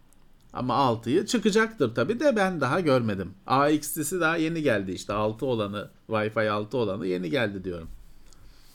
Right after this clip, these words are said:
Baz istasyonu sinyalini güçlendiren cihaz olacaktı aslında arkadaşlar. Onu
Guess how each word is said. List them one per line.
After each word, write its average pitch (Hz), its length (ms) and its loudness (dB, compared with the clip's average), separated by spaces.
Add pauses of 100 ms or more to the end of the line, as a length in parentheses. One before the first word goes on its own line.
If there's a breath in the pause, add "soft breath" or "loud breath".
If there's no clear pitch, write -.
(3250 loud breath)
Baz 247 280 8
istasyonu 269 680 4
sinyalini 247 540 0
güçlendiren 240 720 0
cihaz 226 280 2
olacaktı 220 580 2
aslında 120 380 -2
arkadaşlar. 127 600 0
Onu 185 380 0